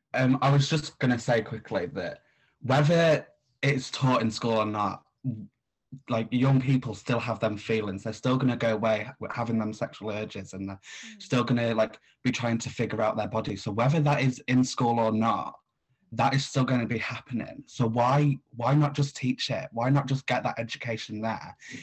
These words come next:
Speaker 1: and teach
Speaker 2: Mm.
Speaker 1: these young kids in a safe environment? I think that's, I think that's the biggest thing that stands out for me. Whether you want to talk about it or not, it's still happening. So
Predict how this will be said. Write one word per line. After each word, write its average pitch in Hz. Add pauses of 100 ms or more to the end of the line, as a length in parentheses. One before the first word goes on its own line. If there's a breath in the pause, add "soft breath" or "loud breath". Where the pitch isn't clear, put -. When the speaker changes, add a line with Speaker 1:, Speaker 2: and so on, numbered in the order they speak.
(140 loud breath)
Speaker 1:
and 120
teach -
Speaker 2:
Mm. -
Speaker 1:
these 113
young 113
kids 113
in 113
a 104
safe -
environment? 107 (640)
I 117
think 127
that's, -
I 117
think 139
that's 156
the 120
biggest 110
thing 113
that 107
stands 104
out 101
for 107
me. 98 (240 loud breath)
Whether 123
you 131
want 123
to 139
talk 113
about 98
it 87
or 101
not, 104
it's 85
still 110
happening. - (500 soft breath)
So 98